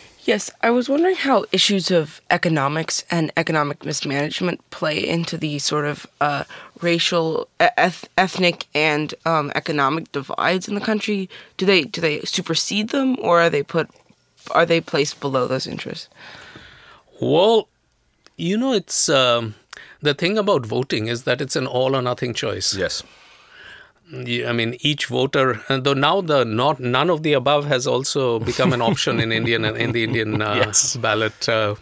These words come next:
Speaker 2: polls. You can, though very few people actually do that.
Speaker 3: Right.
Speaker 2: But, uh, it's an all or nothing choice. So the voter, and the voter has multiple appeals. The individual voter has multiple appeals to his or her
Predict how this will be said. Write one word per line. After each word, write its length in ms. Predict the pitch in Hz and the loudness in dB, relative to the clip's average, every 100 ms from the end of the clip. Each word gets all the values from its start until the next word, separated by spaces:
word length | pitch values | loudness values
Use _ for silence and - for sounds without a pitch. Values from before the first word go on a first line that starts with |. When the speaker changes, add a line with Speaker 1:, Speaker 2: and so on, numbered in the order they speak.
| - | -2
Speaker 2:
polls. 280 | 131 101 - | -2 0 -2
You 80 | |
can, 300 | 117 123 110 - - - - | -2 -2 -2 -6 -14 -14 -4
though 140 | 135 | 0
very 220 | 131 175 190 | 2 2 0
few 180 | 170 | -4
people 300 | 160 143 131 | -4 -4 -2
actually 320 | 113 - 113 107 | -2 -2 -4 -4
do 160 | 110 | -4
that. 160 | 98 90 | -2 -2
Speaker 3:
Right. 160 | - - - - - - - | -4 -6 -20 -20 -18 -8 0
Speaker 2:
But, 320 | 127 127 135 | 0 0 0
uh, 340 | 120 123 117 107 _ - - - - _ 175 | 2 2 0 -4 _ -20 -20 -20 -20 _ -4
it's 120 | 170 | 2
an 140 | 185 | 2
all 220 | 185 202 | 4 4
or 80 | 208 | 4
nothing 320 | 185 190 180 | 2 0 -2
choice. 500 | - 170 107 - - - _ - - | 0 0 0 -2 -4 -8 _ -20 -12
So 180 | - 160 | -4 0
the 140 | 151 | 0
voter, 720 | 120 143 190 - 208 202 180 151 - | 0 0 0 0 2 2 0 -2 -2
and 180 | 156 156 | 0 0
the 60 | 139 | 0
voter 420 | 151 180 214 190 | 0 2 2 2
has 180 | 185 151 | 0 0
multiple 560 | 143 170 196 - 190 | 0 0 -2 -2 -2
appeals. 420 | - - 117 113 127 | -2 -2 -4 -4 -4
The 80 | |
individual 380 | 127 143 151 143 | -4 -4 -2 -2
voter 480 | 123 131 - 123 117 | 0 -2 0 0 0
has 260 | 139 131 135 | 0 -2 -2
multiple 420 | 143 175 190 160 | -4 -4 -4 -4
appeals 400 | 147 151 147 - | -4 -4 -4 -4
to 120 | 127 | -4
his 200 | 131 131 | -2 0
or 140 | 120 | 0
her 300 | 123 117 110 | 2 0 0